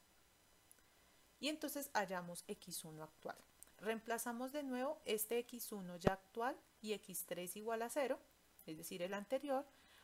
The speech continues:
j menos uno, en la ecuación dos para hallar mi nuevo X dos. Y reemplazamos mi nuevo X uno y X dos, es decir, los hallados con las ecuaciones uno y dos,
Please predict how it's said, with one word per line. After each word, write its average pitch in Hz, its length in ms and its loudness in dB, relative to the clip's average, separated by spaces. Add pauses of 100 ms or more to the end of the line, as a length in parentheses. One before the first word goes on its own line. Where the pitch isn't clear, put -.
(160)
j 185 260 -2
menos 214 300 -4
uno, 294 260 0 (320)
en 202 120 -6
la 196 60 2
ecuación 175 480 -4
dos 226 300 0 (260)
para 185 160 0
hallar 160 240 -2
mi 170 100 -8
nuevo 165 260 -8
X 208 200 -8
dos. 277 240 2 (640)
Y 294 120 2
reemplazamos 277 840 0 (180)
mi 208 200 -2
nuevo 196 500 -2
X 240 540 0
uno 247 340 0 (100)
y 208 100 -2
X 214 280 -6
dos, 214 300 -2
es 165 160 -12
decir, 175 340 -6 (220)
los 170 160 -10
hallados 175 460 2
con 240 160 -6
las 226 180 -2
ecuaciones 175 680 -6
uno 240 200 -2
y 302 60 -4
dos, 294 320 4